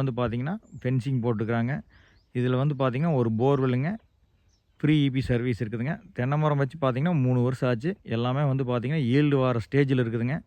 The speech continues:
ஒரு, ஒரு சில மரம் வந்து பார்த்தீங்கன்னா, ஈல்டு வர்ற மாதிரி இருக்குதுங்க, வந்துருச்சுங்க வச்சுங்களேன். சூப்பரான லேண்டுங்க. பாருங்க, மரமெல்லாம் பார்த்தீங்கன்னா, நல்லா இருக்குதுங்க. மண்ணு பார்த்தீங்கன்னா, செம்மண்ணுங்க. வில்லேஜுக்கு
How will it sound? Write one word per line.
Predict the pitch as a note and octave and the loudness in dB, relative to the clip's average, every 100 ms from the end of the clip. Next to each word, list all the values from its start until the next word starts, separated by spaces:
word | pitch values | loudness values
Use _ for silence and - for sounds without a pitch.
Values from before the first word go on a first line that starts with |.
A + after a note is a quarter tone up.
| - _ _ _ _ - | -16 _ _ _ _ -2
ஒரு, | A#2+ A#2+ | 0 2
ஒரு | A#2+ | 2
சில | B2+ B2+ | 0 0
மரம் | C3+ D3 | 2 2
வந்து | C#3+ C3 | 0 0
பார்த்தீங்கன்னா, | C3 B2+ D3 G#3+ C3+ | -2 0 -2 0 2
ஈல்டு | C3 A#2 | 2 2
வர்ற | A2+ B2+ | 2 2
மாதிரி | C3+ B2+ | 2 0
இருக்குதுங்க, | A#2 A#2 A#2 | -2 0 0
வந்துருச்சுங்க | A2+ A#2 G#2+ A2+ | 2 0 0 0
வச்சுங்களேன். | G2 G2+ G2+ G#2 _ _ _ _ _ _ _ _ _ _ _ _ _ - | 0 -4 -4 -6 _ _ _ _ _ _ _ _ _ _ _ _ _ -14
சூப்பரான | C3 B2 C3+ C#3 B2 | -12 -8 -4 -4 -2
லேண்டுங்க. | A#2+ A2+ A2 D3 G#3+ _ _ _ _ _ _ _ _ - | -4 -4 -4 -6 -10 _ _ _ _ _ _ _ _ -8
பாருங்க, | A#2 A2+ | -6 -4
மரமெல்லாம் | B2 C3 C#3 C3 | -4 -4 -4 -4
பார்த்தீங்கன்னா, | B2 C3 E3+ B2+ | -6 -6 -6 -4
நல்லா | A#2+ | -4
இருக்குதுங்க. | A2 G#2+ B2+ - A#2 | -6 -8 -10 -10 -6
மண்ணு | A#2+ D3 D#3+ | -4 -4 -2
பார்த்தீங்கன்னா, | C3+ B2+ E3 - | -4 -4 -6 -6
செம்மண்ணுங்க. | A#2+ B2 B2+ A#2+ A#2 - _ _ _ _ _ _ _ _ _ _ - | -6 -4 -4 -4 -6 -8 _ _ _ _ _ _ _ _ _ _ -8
வில்லேஜுக்கு | C3+ E3 D#3+ B2 A2+ | -4 0 0 0 -2